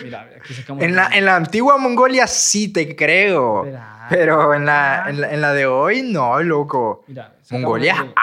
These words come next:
Speaker 2: Asia, Asia.
Speaker 1: Mi-, mira, buscamos ahorita Google Maps. Sí, verdad, creo que tienes razón. Ey, vos, ¿por qué
Speaker 2: Sí.
Speaker 1: esto no sirve? Puta, no sirve. Estoy hablando culo, gente, no me hagan caso.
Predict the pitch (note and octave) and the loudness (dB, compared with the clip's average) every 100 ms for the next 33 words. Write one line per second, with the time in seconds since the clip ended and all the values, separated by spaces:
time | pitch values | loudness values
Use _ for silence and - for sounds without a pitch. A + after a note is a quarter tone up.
0 | G#2+ - - D#3+ A#2 A2 D3 - D3+ A2 | 0 -2 -4 -2 0 0 -4 -6 -6 -6
1 | A2+ _ _ D3 C#3 B2+ B2+ A2 A#2 - | -8 _ _ -18 -16 -14 -16 -18 -20 -20
2 | G#2+ C3+ - _ _ _ _ _ _ - | -20 -20 -20 _ _ _ _ _ _ -20
3 | - - - - - - _ _ _ _ | -20 -20 -20 -20 -20 -20 _ _ _ _
4 | _ _ _ _ _ _ C3 A#2+ G#2+ A#2+ | _ _ _ _ _ _ -16 -16 -16 -14
5 | A#2+ A2+ A#2+ A#2 A#2 - C3+ C#3 C3 C3 | -12 -10 -12 -18 -20 -16 -8 -6 -6 -8
6 | C3 C3 A#2+ - A#2 C#3 _ _ _ _ | -8 -10 -14 -16 -20 -20 _ _ _ _
7 | _ _ _ _ _ _ _ _ _ _ | _ _ _ _ _ _ _ _ _ _
8 | _ - - - - - _ F#3+ - F#3+ | _ -20 -20 -20 -20 -20 _ -10 -8 -10
9 | G3 - F#3+ - _ _ _ _ D4 G#2+ | -10 -10 -14 -14 _ _ _ _ -12 -10
10 | B2+ B2 - G2 B2+ B2+ F3 C#3 A2+ B2 | -10 -8 -8 -10 -10 -10 -10 -12 -14 -18
11 | - - | -14 -12